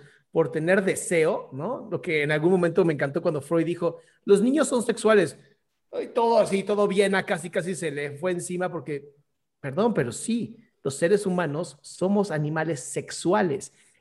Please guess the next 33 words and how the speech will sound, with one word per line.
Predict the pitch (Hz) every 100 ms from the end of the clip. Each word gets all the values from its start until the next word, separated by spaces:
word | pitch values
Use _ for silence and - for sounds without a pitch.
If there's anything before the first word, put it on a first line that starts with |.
| -
y | 170
además | 175 185 214
somos | 208 226 208
de |
los | 160 -
pocos | 196 180
animales | 170 160 170 185
que | - 170
disfrutamos | 165 - 185 - 202 359 196 147
del | 135
sexo. | 156 139 135 - _ _ _ _ _ _
Entonces, | - 180 190
no, | 208
no | 226
solamente | 240 277 214 214
es | 226
para | 240 185
reproducción, | 156 147 151 143 131 226 277 -
también | 147 165
es | 226
para | 226 285 180
diversión. | 147 143 120 - 214 262 151 - _ _ _ -
Y | 180
antes | 220 220 262 226
de, | 180 156 151 139 147 -
¿qué | 170
será? | 180 160 127 131 - - _ _ _ _ 127 -
Antes | 175 170 208
de | 170
hace | 147 185
dos | 156 131
mil | 180
años, | 180 180 220 359